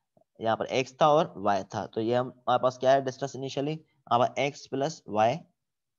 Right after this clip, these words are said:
ले लिया हमने, क्यों यहाँ पर दो एक्सिस में ले रहे हैं इसलिए हमने एक्स प्लस वाई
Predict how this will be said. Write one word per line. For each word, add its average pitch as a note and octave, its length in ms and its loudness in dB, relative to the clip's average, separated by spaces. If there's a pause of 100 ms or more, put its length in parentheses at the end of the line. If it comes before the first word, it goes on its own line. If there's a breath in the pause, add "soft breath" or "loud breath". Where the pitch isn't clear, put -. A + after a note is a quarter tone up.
ले A2+ 260 -6
लिया C3 220 0
हमने, A#2+ 240 -4
क्यों - 420 -6
यहाँ C3+ 60 4
पर D#3 100 2
दो C3 160 2
एक्सिस C#3+ 280 -2
में C#3 60 -4
ले B2+ 160 2
रहे B2 100 0
हैं B2 80 -2
इसलिए C3+ 240 -4
हमने B2+ 240 -2
एक्स B2 120 -10
प्लस A2+ 180 -8
वाई G#2 180 2